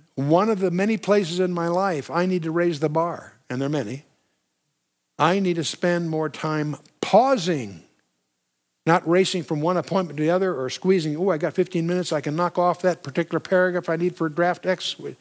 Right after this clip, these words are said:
No, no, no, no, no, no, no. Time out, time out. Find some time to do what? Stop, meditate,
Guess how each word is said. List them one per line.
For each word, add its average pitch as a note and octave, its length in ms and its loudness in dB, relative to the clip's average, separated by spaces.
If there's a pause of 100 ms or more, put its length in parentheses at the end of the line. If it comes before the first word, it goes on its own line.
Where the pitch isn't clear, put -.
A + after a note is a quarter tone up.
(220)
No, G#3+ 100 2
no, A3+ 100 2
no, G3 140 0
no, E3+ 100 0
no, D3+ 140 -4
no, A#2+ 120 -6
no. G#2 120 -8
Time D#3+ 240 -2
out, - 180 -14
time B2+ 180 -6
out. - 440 -12 (280)
Find D#3+ 200 2
some D#3+ 100 -6
time D#3 240 -2
to D3 60 -4
do D3 100 -2
what? D3 240 -4 (2250)
Stop, D#3 400 2 (120)
meditate, C#3+ 580 0